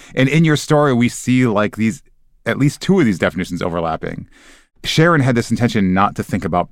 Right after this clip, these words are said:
Bill again, and you shared that intention in this sense of resolve. We have resolved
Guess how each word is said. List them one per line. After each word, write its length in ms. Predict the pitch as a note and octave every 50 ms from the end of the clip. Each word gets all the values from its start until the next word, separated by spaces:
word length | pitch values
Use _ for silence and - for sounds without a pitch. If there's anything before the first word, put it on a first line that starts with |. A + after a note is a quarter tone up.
| - _ - -
Bill 340 | G2+ G2+ F#2+ F2+ E2 D#2+ - -
again, 480 | G#2+ F2+ D2 - F#2+ F#2+ F2 D#2+ D2 -
and 140 | F#2+ F#2+ F#2
you 140 | G2 A#2 A#2
shared 400 | - - - A#2+ A#2 A#2+ G#2+ E2+
that 160 | F2+ F2 E2+
intention 560 | F2 E2+ - F#2+ F#2 - - F2 D#2+ D#2+ - -
in 200 | A#2+ B2 B2+ A#2+
this 160 | A2+ G#2 -
sense 280 | - - A#2+ G#2+ - -
of 140 | F#2+ E2+
resolve. 640 | E2 F2 D#2 D#2+ E2+ E2 D2+ C#2+ E2 - - - _ - - _ -
We 120 | A2 A2
have 100 | G#2 G#2
resolved 600 | G#2 A2 F#2 F2 A2 A2 A2+ A2+ A2 - - -